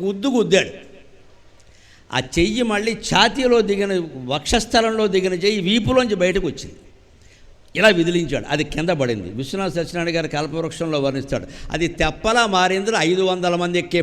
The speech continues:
పడవలా ఉందిటది. దాని శరీరం అంత ఉంది. అంటే తమో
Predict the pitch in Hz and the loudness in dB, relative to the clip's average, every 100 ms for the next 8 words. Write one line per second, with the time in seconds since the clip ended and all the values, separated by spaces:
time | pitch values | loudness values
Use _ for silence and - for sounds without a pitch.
0 | 147 156 170 185 143 120 - - - - | 4 4 2 2 -2 0 0 4 8 8
1 | - - - 131 139 135 160 160 190 160 | 6 -6 -8 -4 -4 -2 2 2 2 0
2 | 117 85 - - - - - 143 208 214 | -6 -12 -16 -18 -20 -16 -10 -4 -4 -6
3 | - - - - 123 156 | -12 -20 -14 -8 -2 0